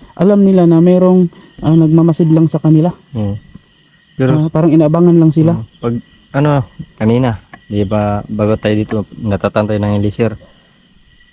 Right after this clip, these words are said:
Speaker 2: Parang, parang tinutulungan tayo, bro, no?
Speaker 1: Mm.
Speaker 2: Kasi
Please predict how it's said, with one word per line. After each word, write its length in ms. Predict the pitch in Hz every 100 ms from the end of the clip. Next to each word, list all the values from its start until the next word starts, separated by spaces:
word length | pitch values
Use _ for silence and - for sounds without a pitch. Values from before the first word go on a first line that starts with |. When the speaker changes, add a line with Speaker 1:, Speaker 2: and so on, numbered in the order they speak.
| _ _ _ -
Speaker 2:
Parang, 320 | 139 147 143
parang 240 | 143 147
tinutulungan 600 | 139 143 135 139 135 131
tayo, 240 | 123 117 117
bro, 160 | 110 -
no? 120 | 110 - _ _ -
Speaker 1:
Mm. 240 | 208 190
Speaker 2:
Kasi 320 | 147 - 143